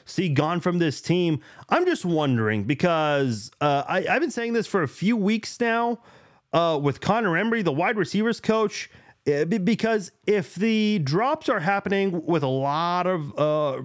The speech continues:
receiver, really almost every receiver, it tells me it's coaching, um, because Kadarius Toney was not like this last year. M V S was not like this last year.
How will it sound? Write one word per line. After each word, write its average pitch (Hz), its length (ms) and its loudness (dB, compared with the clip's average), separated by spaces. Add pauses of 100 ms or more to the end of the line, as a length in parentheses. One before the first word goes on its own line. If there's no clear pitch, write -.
(160)
receiver, 156 500 0
really 190 260 2
almost 175 260 0
every 147 220 2
receiver, 190 540 0 (320)
it 131 100 2
tells 349 240 -4
me 311 80 2
it's 151 140 -4
coaching, 104 440 -2 (220)
um, 101 480 0 (160)
because 135 800 0
Kadarius 277 400 0
Toney 190 200 0
was 113 120 0
not 147 260 -6
like 127 260 -2
this - 180 -4
last 107 260 -4
year. 107 140 0
M 254 180 0
V 220 100 0
S 208 140 -2
was 127 100 -4
not 135 220 -2
like 113 220 -4
this 107 180 -8
last 107 340 -4
year. 107 280 -2